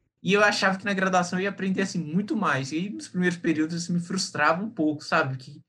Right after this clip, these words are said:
eu ficava vendo muito das coisas, assim, mais, é, mais do ciclo básico mesmo.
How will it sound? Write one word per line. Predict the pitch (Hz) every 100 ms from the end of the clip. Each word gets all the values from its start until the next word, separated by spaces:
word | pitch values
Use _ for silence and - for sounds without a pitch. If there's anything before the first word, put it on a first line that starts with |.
| _ _
eu | 127
ficava | 123 165 160
vendo | 170 170
muito | 160 170
das | 180 190 185
coisas, | 165 170 165
assim, | 170 -
mais, | 160 156 165 151 117 - - _ _ _ _ _ _
é, | 104 120 135 131 120 104 - - _ _ _ -
mais | - 190 220
do | 220
ciclo | - - 254
básico | 175 131 135 127 123
mesmo. | 120 107 104 -